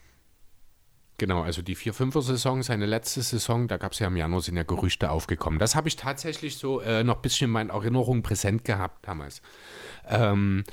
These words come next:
es gab halt Gerüchte über das Karriereende von Reggie Miller und das hat ihn richtig angekotzt. Der war richtig sauer, hat das, äh, hat das verneint und hat gesagt, „Wenn ich entscheiden sollte, meine Karriere zu beenden, dann seid nicht ihr das, die das veröffentlichen, sondern meine Schwester“, so sinngemäß.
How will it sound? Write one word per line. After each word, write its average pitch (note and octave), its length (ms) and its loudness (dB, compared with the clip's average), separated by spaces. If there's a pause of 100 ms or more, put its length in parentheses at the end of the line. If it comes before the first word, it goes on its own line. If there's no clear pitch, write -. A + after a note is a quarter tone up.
(200)
es - 80 -12
gab A#2 180 2
halt C3 220 2
Gerüchte D#3 640 2
über A#2+ 180 2
das F#2 140 0
Karriereende A2+ 680 2
von G2 240 0
Reggie F#2+ 300 -2
Miller B2+ 240 2
und A2 120 0
das F2 220 -6
hat - 100 -12
ihn F2+ 160 -10 (200)
richtig G2 500 0
angekotzt. F2+ 680 0 (360)
Der F#2+ 80 2
war G#2 140 4
richtig C3 400 0
sauer, B2+ 580 2
hat A#2 140 0
das, - 320 -2
äh, G#2+ 400 4 (500)
hat A#2+ 140 -2
das G#2 140 2
verneint B2+ 580 2
und C#3 120 2
hat B2+ 200 -2
gesagt, A#2 480 -4
„Wenn C#3 260 0
ich D#3 280 -2
entscheiden B2+ 520 2
sollte, G#2+ 400 4
meine F#2+ 300 2
Karriere F#2+ 500 -6
zu - 180 -8
beenden, E2+ 520 -6
dann F2 180 -6
seid G2 280 -4
nicht G#2 340 -2
ihr D#3+ 160 4
das, F3 240 2
die D3+ 140 2
das D3 180 2
veröffentlichen, B2+ 680 2
sondern A2 220 0
meine G2 220 2
Schwester“, D#2+ 440 -2
so D#2+ 140 -4
sinngemäß. C#2+ 560 -6